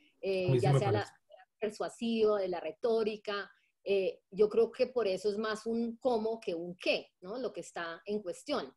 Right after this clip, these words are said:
Speaker 1: Eh, como decía usted, uno podría releer o seguir leyendo, digamos, unas versiones del humanismo del siglo diecinueve y siglo veinte,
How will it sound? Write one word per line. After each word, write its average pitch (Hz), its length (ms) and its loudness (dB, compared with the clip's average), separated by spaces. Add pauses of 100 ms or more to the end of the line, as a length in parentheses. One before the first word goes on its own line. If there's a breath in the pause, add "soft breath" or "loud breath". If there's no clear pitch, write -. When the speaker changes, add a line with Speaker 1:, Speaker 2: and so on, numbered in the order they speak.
Speaker 1:
Eh, 170 140 -18
como 175 200 -12
decía 170 180 -8
usted, 220 200 -4
uno 185 200 -6
podría 190 440 0 (320 soft breath)
releer 220 640 4
o 240 60 0
seguir 190 340 -2
leyendo, 214 680 2 (120)
digamos, 180 440 -8
unas 202 320 -6
versiones 202 580 -2
del 196 360 -4
humanismo 190 640 -2
del 190 220 -6
siglo 175 260 -8
diecinueve 190 420 -2
y 175 40 -6
siglo 196 320 -6
veinte, 202 480 -2